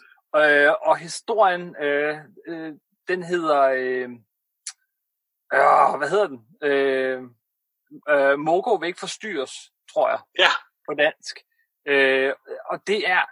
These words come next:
Speaker 1: altså igen, det er simpelthen... Alan Moore er for mig mester ud i at lave de her korte historier. Og, og, og det her er en repræsentant for det hele.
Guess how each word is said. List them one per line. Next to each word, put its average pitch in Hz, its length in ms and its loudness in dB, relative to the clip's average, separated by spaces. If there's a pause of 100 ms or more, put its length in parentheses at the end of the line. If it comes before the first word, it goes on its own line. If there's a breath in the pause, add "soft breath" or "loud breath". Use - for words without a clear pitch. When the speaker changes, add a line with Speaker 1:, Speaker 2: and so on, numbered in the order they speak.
(140)
Speaker 1:
altså - 200 -2
igen, 185 300 -4 (120)
det 208 160 2
er 185 60 2
simpelthen... 180 340 -2 (380)
Alan 180 240 2
Moore 180 360 0
er 175 60 2
for 190 140 -2
mig 175 320 0 (600)
mester 180 600 -2 (100)
ud 185 160 -6
i 160 120 -6
at 151 100 2
lave 147 160 0
de 156 80 -14
her 160 140 -4
korte 175 420 0
historier. 135 500 -4 (400)
Og, 135 400 6
og, - 160 -10 (560)
og 156 100 2
det 185 120 0
her 196 100 4
er 175 80 4
en 165 160 0
repræsentant 165 680 2 (100)
for 165 80 -6
det 156 160 -2
hele. 139 340 -10